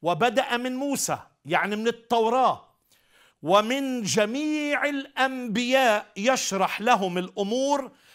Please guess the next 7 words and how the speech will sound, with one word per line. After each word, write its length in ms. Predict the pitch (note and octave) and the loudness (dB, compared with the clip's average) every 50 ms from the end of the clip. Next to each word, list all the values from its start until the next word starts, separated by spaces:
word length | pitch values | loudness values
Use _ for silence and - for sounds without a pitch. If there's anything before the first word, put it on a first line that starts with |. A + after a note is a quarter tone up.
| _ _ _ A3 | _ _ _ 4
المختصة 1200 | A#3+ B3 A#3+ A3+ A3 G#3+ G#3+ G3+ - - - - - C4+ C4+ C4 - - - - G#3+ G3 F#3+ F#3 | 4 4 4 0 0 2 0 0 0 -6 -10 -2 2 2 2 2 0 -4 -2 0 2 2 2 2
به 600 | D#3 A#2+ B3+ C#4 C4+ G3 C4 C#4 C#4+ C#4 C4 - - _ _ _ _ _ _ _ | 0 -2 -2 -2 -2 -2 -2 -2 -2 -4 -6 -8 -14 _ _ _ _ _ _ _
في 320 | - - B3+ B3+ A#3+ A#3 | -6 -4 -2 -2 0 0
جميع 580 | G#3 D#3 - G#3 G3 G3 A3 C4+ D4 D4 C#4+ - - - | -2 0 2 2 2 2 0 -2 -2 -2 -2 -4 -4 -6
الكتب". 540 | A#3+ A#3 F#3+ - - C4 C4 A#3 G#3 D#3+ A#2 - _ _ _ _ _ _ _ - | -8 -8 -4 -2 -2 -2 0 0 -2 -2 -4 -8 _ _ _ _ _ _ _ -2
يعني، 200 | F3 F3+ - F3+ | -2 -2 -2 -2
تتخيل 760 | - A3 - - - - C#4+ D4+ D4 C4 A#3 A#3 A#3 G#3+ | -6 -8 -8 -6 -2 2 2 4 4 4 4 2 2 0